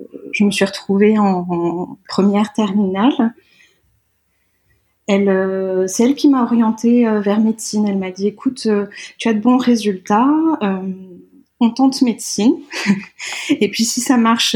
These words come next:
très bien. Si ça marche pas, euh, tu pourras faire l'école d'infirmière comme moi. » C'est ce qu'elle, elle avait fait, en fait. Elle, elle avait fait médecine. Et puis, euh, ayant échoué, elle s'est tournée vers les études d'infirmière. Et ça a été un peu le,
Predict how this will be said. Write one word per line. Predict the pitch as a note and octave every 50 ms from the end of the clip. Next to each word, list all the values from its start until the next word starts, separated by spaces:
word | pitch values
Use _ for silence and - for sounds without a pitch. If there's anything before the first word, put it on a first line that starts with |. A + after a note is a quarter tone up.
| F#3+
très | G3 - - G#3 E3
bien. | D#3+ G3 A3+ D4 E4+
Si | E4 - A3+
ça | - - G3+
marche | F#3 F3 E3 - - -
pas, | - A#3+ C#4 - - - - - - - - - - -
euh, | G3+ F#3+ F#3 F3+ F3 F3+
tu | F3 - E3+
pourras | - F#3+ F#3 A3 A#3+
faire | A#3 - A3+ G#3
l'école | G3 F3+ F3+ - A3+ A#3+ B3
d'infirmière | A#3 A#3 A#3 - - F#3 F3 F3 F#3 G3+ G#3+ - -
comme | - G3+ G3
moi. » | F#3+ G3 G#3+ C4+ F4
C'est | F4+ - G3+
ce | - -
qu'elle, | - B3+ B3
elle | B3 B3 A#3
avait | A#3 G#3+ A3 A3+
fait, | A3+ - - A3
en | G3+ F#3
fait. | - - - -
Elle, | G3+ G#3
elle | G#3+ G#3+ G#3
avait | G3+ F#3+ G3 G3
fait | G3 - A#3 A#3
médecine. | A#3 A3 G#3+ - - - - A#3+ A#3+ A#3+ B3 B3 - - - - - - - - -
Et | - - F#3+
puis, | - - - G3+
euh, |
ayant | G3+ G3 G3 G3 F#3+
échoué, | F#3+ G3 - - - A#3+ A#3
elle | A3+ G#3+
s'est | G#3 - F#3+ F#3
tournée | - - G3 G#3 G#3+ G#3+
vers | G#3 G3 G3+
les | F#3+ F#3 F#3 F#3
études | F#3 F#3+ - - A3
d'infirmière. | G#3 G#3+ G#3 G3 - - F#3 E3+ F3 F3+ F#3+ A3+ C4+ C4 B3+
Et | A3
ça | G#3 - G3
a | F#3+
été | F3+ F3+ - -
un | A3+ G#3+ G3+
peu | G3 - - A#3+
le, | A#3 A3 G#3+ G3+ F#3+ F3+ F3 E3+ E3+ E3+ -